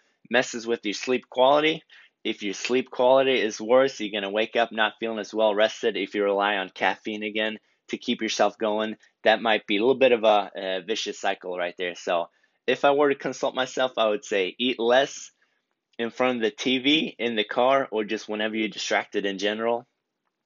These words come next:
Try and replace a few protein bars and protein shakes with actual food, and then maybe not go through two pots of coffee and a Monster a day. Just cut it down to a little bit less to see if that helps as well.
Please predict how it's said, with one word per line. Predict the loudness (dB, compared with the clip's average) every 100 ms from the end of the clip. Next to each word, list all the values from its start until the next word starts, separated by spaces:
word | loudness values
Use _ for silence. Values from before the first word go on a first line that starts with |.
| _ _
Try | 2 4
and | 4 4
replace | 2 4 0 2
a | -4
few | -4 -2 -2 -4 _ _
protein | 2 2 2 2
bars | 4 4 2
and | -6
protein | 0 0 0 -6
shakes | -2 0 0 -4
with | -6 -2
actual | 2 2 2 -2 0 -2 -6 -20 _ 0
food, | 4 4 2 -4 _ _ _ _ _
and | -4 -2 0
then | 0 0 -6 -14 -12
maybe | -2 0 2 0
not | 0 -2 -2
go | 0 0
through | 0 -4 -4
two | -6
pots | -4 -2 -2 -4
of |
coffee | -2 0 0 -4 -6
and | -6
a |
Monster | -4 -4 -4 -4 -2
a |
day. | 2 2 2 _ _ _
Just | -8 -8 -2
cut | 2
it | 4 4
down | 2 2 0
to | 0
a |
little | 2 4
bit | 2 2
less | 2 4 2 -2 -18 _ _ _ -10
to | -10
see | -8 -4 0 0 -2 _ _ -10
if | -6 2
that | 2
helps | 2 -6 -6
as | -14 -8
well. | -8 -8